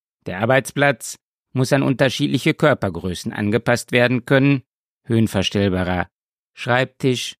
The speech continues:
und Stuhl, eventuell Einsatz einer Fußstütze. Alle Arbeitsmittel müssen leicht erreichbar und gut sichtbar sein, optimale Greif- und Sichträume. Gute Lesbarkeit,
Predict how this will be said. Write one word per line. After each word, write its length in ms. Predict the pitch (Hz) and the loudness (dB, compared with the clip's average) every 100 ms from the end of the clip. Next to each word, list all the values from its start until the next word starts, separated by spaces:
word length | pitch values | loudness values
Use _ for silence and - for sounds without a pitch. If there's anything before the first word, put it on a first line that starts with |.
| _ | _
und 200 | 98 85 | -8 -8
Stuhl, 540 | - 113 120 127 139 - _ _ _ - | -4 0 4 4 2 -2 _ _ _ -8
eventuell 840 | 104 104 110 - - 123 120 127 - _ | -2 0 0 -2 -2 2 2 -2 -8 _
Einsatz 440 | 104 101 101 98 | -2 0 0 -2
einer 220 | - 117 117 | -2 -2 -2
Fußstütze. 800 | - 95 - - - - 73 - _ _ _ _ _ _ - | -4 -6 -6 -10 -12 -12 -16 -18 _ _ _ _ _ _ -4
Alle 280 | 107 104 - | 0 0 0
Arbeitsmittel 920 | 98 110 123 - 139 139 147 147 143 - | -2 2 0 2 0 2 2 2 0 -6
müssen 280 | - 104 120 | -6 -2 0
leicht 300 | 101 101 - | 2 0 0
erreichbar 800 | 101 82 90 98 - - 120 127 | -4 -2 -2 -2 -2 0 0 0
und 180 | 120 110 | -4 -2
gut 180 | 143 - | -6 -4
sichtbar 440 | 180 - - 87 | -4 -4 -4 -4
sein, 380 | 78 80 82 - _ _ - | -6 -10 -10 -14 _ _ -4
optimale 680 | 107 - 147 120 113 113 98 | -4 -4 -2 2 2 2 -2
Greif- 580 | 101 90 90 95 - - _ - | -4 -2 -2 -4 -8 -20 _ 0
und 200 | 131 113 | 0 2
Sichträume. 840 | 151 - - 82 82 80 69 - _ _ _ _ _ _ _ _ _ _ - | 0 0 -6 -10 -10 -10 -12 -16 _ _ _ _ _ _ _ _ _ _ -4
Gute 260 | 131 - | 0 0
Lesbarkeit, 960 | 101 107 113 - 127 - 131 139 135 | 2 0 0 -2 -2 0 2 2 0